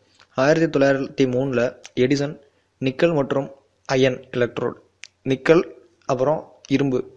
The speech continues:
இது ரெண்டத்தை பயன்படுத்தி ஒரு பேட்டரியை தயாரிக்கிறாரு. அதுக்கப்புறமா நிக்கல் மெட்டல் ஹைட்ரைடு பேட்டரிகள், என் ஐ எம் ஹெச் அப்படின்னு இதை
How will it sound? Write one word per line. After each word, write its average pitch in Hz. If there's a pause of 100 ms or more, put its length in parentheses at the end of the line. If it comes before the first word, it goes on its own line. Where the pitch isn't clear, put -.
(140)
இது 123
ரெண்டத்தை 127
பயன்படுத்தி 131
ஒரு 123
பேட்டரியை 117
தயாரிக்கிறாரு. 117 (120)
அதுக்கப்புறமா 135
நிக்கல் 139
மெட்டல் 139
ஹைட்ரைடு 127
பேட்டரிகள், 117
என் 123
ஐ 135
எம் 120
ஹெச் 120
அப்படின்னு 120
இதை 120